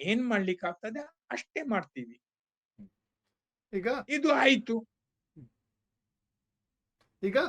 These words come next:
Speaker 2: ಈ ಭೂಮಿ, ಇಷ್ಟು ದೊಡ್ಡ ಭೂಮಿ ದೇವಸ್ಥಾನದ ಹತ್ತಿರ ಇದೆಯಾ? ಎಲ್ಲಿ, ಯಾವ ಜಾಗದಲ್ಲಿ ಇದು ಇದೆ ಅಂತ, ಇಷ್ಟು ದೊಡ್ಡ ಸರ್ಕಾರಿ
Speaker 1: ಅದೇ
Speaker 2: ಭೂಮಿ?
Speaker 1: ಗ್ರಾಮದಲ್ಲಿ ಇದೆ.
Speaker 2: ಹ್ಮ್.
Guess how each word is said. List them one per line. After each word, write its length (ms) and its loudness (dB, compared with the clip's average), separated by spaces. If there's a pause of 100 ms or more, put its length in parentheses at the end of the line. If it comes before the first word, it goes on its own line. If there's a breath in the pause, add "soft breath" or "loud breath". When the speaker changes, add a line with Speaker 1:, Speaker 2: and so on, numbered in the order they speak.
(320 soft breath)
Speaker 2:
ಈ 120 2 (120)
ಭೂಮಿ, 360 6
ಇಷ್ಟು 280 -2
ದೊಡ್ಡ 280 10
ಭೂಮಿ 280 4 (240)
ದೇವಸ್ಥಾನದ 540 10
ಹತ್ತಿರ 400 4
ಇದೆಯಾ? 240 6 (140)
ಎಲ್ಲಿ, 300 2
ಯಾವ 260 10
ಜಾಗದಲ್ಲಿ 520 6
ಇದು 200 2 (300)
ಇದೆ 200 -4
ಅಂತ, 200 -6 (180)
ಇಷ್ಟು 180 -14
ದೊಡ್ಡ 200 -10
ಸರ್ಕಾರಿ 260 -12
Speaker 1:
ಅದೇ 200 4
Speaker 2:
ಭೂಮಿ? 100 4
Speaker 1:
ಗ್ರಾಮದಲ್ಲಿ 680 6
ಇದೆ. 240 0 (480)
Speaker 2:
ಹ್ಮ್. 120 -14